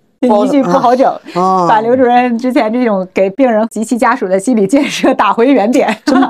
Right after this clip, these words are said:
Speaker 2: 真不好整。有的时候怎么做自己的心理这个治疗自己，
Speaker 1: 嗯。
Speaker 2: 还有呢，你自己情绪上的管理，你还要去管自己的这个
Speaker 1: 管理别人，
Speaker 2: 患者呢，
Speaker 1: 嗯，你还要帮助他。
Speaker 2: 对吧？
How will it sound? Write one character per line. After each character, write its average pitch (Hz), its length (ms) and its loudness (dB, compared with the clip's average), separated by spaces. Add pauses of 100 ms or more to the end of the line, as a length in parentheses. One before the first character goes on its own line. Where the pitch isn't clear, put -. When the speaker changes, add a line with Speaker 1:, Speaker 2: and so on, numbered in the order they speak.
Speaker 2:
真 247 120 2
不 285 80 2
好 233 160 2
整。 180 140 -2 (320)
有 208 100 0
的 240 60 2
时 226 100 -2
候 254 160 4
怎 214 160 -4
么 170 80 -2
做 247 280 0
自 202 160 -12
己 170 80 -4
的 147 120 -2
心 208 280 -2
理 151 280 0 (600)
这 151 180 -2
个 95 420 -2
治 190 200 -4
疗 160 160 2
自 170 120 -4
己， 135 240 -8 (180)
Speaker 1:
嗯。 220 340 -4
Speaker 2:
还 180 140 0
有 226 180 0
呢， 135 160 -6
你 139 100 -8
自 - 160 -10
己 160 180 -2 (280)
情 175 260 0
绪 220 100 0
上 214 140 2
的 185 60 -4
管 165 260 -2
理， 104 340 -2 (720)
你 170 100 -4
还 165 180 0
要 208 220 2
去 175 600 -2 (260)
管 156 320 -4
自 190 140 -8
己 165 100 -4
的 151 280 -2
这 170 200 -4
个 143 260 -4 (200)
Speaker 1:
管 233 160 -2
理 262 80 0
别 240 160 2
人， 202 80 2
Speaker 2:
患 220 80 0
者 - 40 0
呢， 170 160 -2
Speaker 1:
嗯， 226 440 0
你 196 100 -12
还 208 80 -6
要 208 80 -2
帮 196 240 0
助 190 60 -8
他。 190 240 -14
Speaker 2:
对 202 60 -20
吧？ - 20 -20